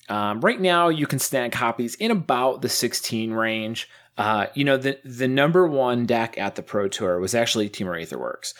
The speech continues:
Um, and number two was, uh, Black Green Delirium. And it maintained its presence in the metagame, not only in day one, but in day two. And it also had a p-, very, a strong representation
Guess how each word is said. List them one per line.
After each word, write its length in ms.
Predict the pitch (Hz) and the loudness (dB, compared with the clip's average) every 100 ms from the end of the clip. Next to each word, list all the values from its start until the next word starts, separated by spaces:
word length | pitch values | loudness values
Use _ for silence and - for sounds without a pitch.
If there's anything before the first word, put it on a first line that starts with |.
| - _ | -20 _
Um, 240 | 110 110 110 | 0 2 2
and 140 | 113 127 | 2 2
number 220 | 156 180 | 4 4
two 320 | - 185 214 | 4 2 2
was, 840 | 170 117 120 113 113 113 117 - - | 2 2 2 4 4 2 -2 -6 -4
uh, 140 | 117 120 | -2 0
Black 240 | 117 139 | 2 2
Green 140 | 160 | 2
Delirium. 560 | 151 123 165 113 - - - - _ 113 | 2 2 2 0 -4 -10 -18 -20 _ 0
And 260 | 113 113 | 2 2
it 100 | 117 | 2
maintained 540 | 120 117 - 127 139 131 | 2 0 0 0 2 0
its 160 | 113 | 0
presence 480 | - 127 120 120 - | -2 -2 0 -2 -2
in 60 | 117 | 0
the 60 | |
metagame, 340 | 107 107 107 101 | 0 0 0 0
not 160 | 104 | 2
only 160 | 127 131 | 2 2
in 80 | 110 | 2
day 160 | 104 | 0
one, 360 | 101 107 117 160 | 0 0 2 2
but 140 | 92 | 0
in 140 | 80 95 | -2 -2
day 140 | 92 | -4
two. 340 | - 113 143 | -4 -2 0
And 80 | 185 | 0
it 40 | 123 | 0
also 300 | 147 185 214 | -2 0 0
had 200 | 175 165 | 0 -2
a 20 | |
p-, 140 | - | -6
very, 320 | 131 131 139 - | -2 0 2 0
a 80 | 120 | -4
strong 300 | - 135 131 | 0 0 2
representation 760 | 131 135 120 120 127 117 117 | 0 -2 -6 -2 0 0 -6